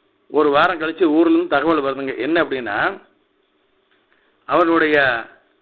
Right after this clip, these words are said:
மாமன் குடும்பம் சுத்த நிறைய பங்கு பங்காளிகள் மாமச்சன் இருக்கிறாங்களே, மாமன் குடும்பம் என்ன ஆகுதுங்க, நிலத்தகராறுல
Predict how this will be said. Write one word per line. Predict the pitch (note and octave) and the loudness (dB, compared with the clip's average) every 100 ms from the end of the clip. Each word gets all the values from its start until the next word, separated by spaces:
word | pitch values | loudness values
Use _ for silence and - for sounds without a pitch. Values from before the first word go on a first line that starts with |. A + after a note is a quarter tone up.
| _ _ _ | _ _ _
மாமன் | B2 D3+ A3+ A#3 A3 | 0 2 2 -2 -2
குடும்பம் | F#3 F3 E3+ D#3 - _ _ _ _ _ _ _ _ | 0 0 0 -2 -4 _ _ _ _ _ _ _ _
சுத்த | F3 G3+ | -4 0
நிறைய | G3+ F3 G3 G3 F3 D#3+ D3+ | 2 2 2 4 2 0 0
பங்கு | E3 F#3 | 0 0
பங்காளிகள் | F3 E3 E3 E3 E3+ | 0 0 0 -2 -4
மாமச்சன் | D3+ D#3+ D#3 E3+ | -4 -2 -2 -2
இருக்கிறாங்களே, | D3+ D3 C#3+ B2+ A2 - _ _ _ _ _ | -4 -4 -4 -4 -8 -10 _ _ _ _ _
மாமன் | A#2 B2 F3 G#3+ G3 | -6 0 0 2 -2
குடும்பம் | E3 E3 D#3+ C#3 C#3 G#3+ B3 | -2 -2 0 -2 -2 -8 -8
என்ன | D3+ E3+ | -2 0
ஆகுதுங்க, | E3 D3+ C#3+ C3 C3 - _ _ _ A#2 | 0 -2 -6 -6 -6 -10 _ _ _ -4
நிலத்தகராறுல | C#3+ A3+ A3 G3 F#3 F3+ E3+ D#3 B2 B2+ F3 G#3 | 0 0 0 -2 0 2 0 0 -2 -2 -4 -8